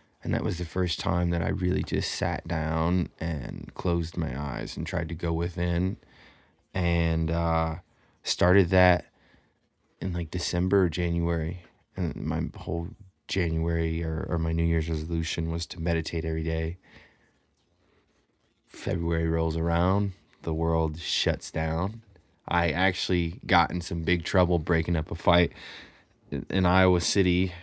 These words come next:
uh, where I was living at the time, January thirty-first. So I was facing, like, a big case or whatever. Um, wrong place, wrong time, but ultimately my fault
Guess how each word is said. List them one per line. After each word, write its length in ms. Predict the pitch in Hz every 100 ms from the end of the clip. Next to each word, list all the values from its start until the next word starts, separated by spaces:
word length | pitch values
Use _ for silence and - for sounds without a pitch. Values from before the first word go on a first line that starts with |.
| -
uh, 340 | 90 87 82 82
where 120 | 85
I 40 |
was 120 | 85 85
living 200 | 90 87
at 100 | 82
the 80 |
time, 440 | 85 87 82 80 82 - - - _ _
January 360 | 95 92 87 85
thirty-first. 880 | 95 85 76 104 92 87 - - - _ _ _ _ _ _ -
So 240 | - 87
I 100 | 87
was 200 | 85 82
facing, 440 | - 87 85 90
like, 200 | 76 78 101
a 60 |
big 300 | 90 87 82
case 520 | - 85 82 80 -
or 80 | 85
whatever. 520 | 85 85 80 82 82 - -
Um, 460 | 90 85 82 80 85 -
wrong 240 | 95 90
place, 320 | 92 87 85
wrong 240 | 85 82 82
time, 400 | 85 82 85 82
but 220 | 90 78 - _ - _ _ _ _
ultimately 440 | 90 92 90 85
my 220 | 85 80 82
fault 400 | - 82 80